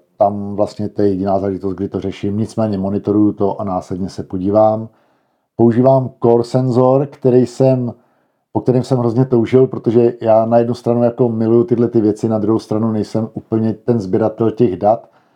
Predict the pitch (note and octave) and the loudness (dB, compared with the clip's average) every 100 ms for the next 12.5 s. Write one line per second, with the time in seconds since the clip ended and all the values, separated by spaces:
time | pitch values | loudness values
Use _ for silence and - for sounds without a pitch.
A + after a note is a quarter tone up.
0 | _ _ _ _ - - G2+ G2 G2 G2 | _ _ _ _ -4 2 4 4 4 2
1 | F#2+ A2+ G2 A#2 A#2 A2 A2 G2+ A#2+ A#2 | 0 -2 0 0 0 -2 -4 -6 -2 -2
2 | A#2 A#2 _ _ _ - - - A#2 A#2 | -4 -8 _ _ _ -6 -4 -2 -2 0
3 | A#2+ A#2+ A#2 A#2 A2+ A#2 _ _ _ _ | 2 2 2 2 -2 -8 _ _ _ _
4 | _ _ B2+ - - A2+ A2+ G#2+ A2+ A2 | _ _ -4 -2 -4 -4 -4 -4 -4 -2
5 | G#2 G#2 - F#2+ F#2+ - G2+ G#2 B2 C#3 | 0 0 -4 -6 -6 -6 -4 -4 -8 -10
6 | _ - - _ _ _ - F#2+ F#2+ G2+ | _ -20 -20 _ _ _ -8 -2 0 2
7 | G2+ G2 F#2+ F#2+ C#3 - _ _ _ _ | 2 0 -2 -6 -18 -20 _ _ _ _
8 | _ _ _ _ G#2+ - - G2+ G#2 - | _ _ _ _ -12 -10 -6 -4 -4 -8
9 | - G2+ - F#2+ G2 F#2+ E2+ E2 F2 F2+ | -12 -12 -10 -12 -10 -8 -8 -8 -8 -8
10 | - E2+ E2+ - _ _ - A#2 C#3 C3+ | -8 -10 -12 -16 _ _ -4 2 2 2
11 | G2+ G2 F#2 G#2 G#2 G2+ G2 - G2 G2 | -2 -6 -2 -2 0 -2 -4 -6 -8 -6
12 | F#2 F#2+ F#2+ G#2+ | -8 -6 -8 -8